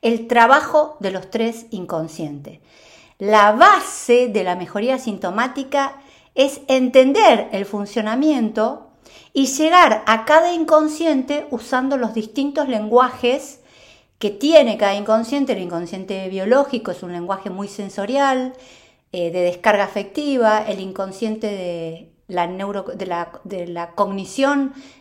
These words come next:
es un lenguaje que va a entra-, entender estrategias, eh, órdenes, mandatos, paso por paso. Y el lenguaje de la palabra, el inconsciente superior, es el que va a entender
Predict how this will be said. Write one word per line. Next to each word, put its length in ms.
es 180
un 180
lenguaje 420
que 100
va 60
a 80
entra-, 300
entender 420
estrategias, 1000
eh, 420
órdenes, 840
mandatos, 760
paso 280
por 200
paso. 500
Y 80
el 60
lenguaje 360
de 80
la 160
palabra, 600
el 80
inconsciente 500
superior, 600
es 140
el 80
que 100
va 80
a 20
entender 600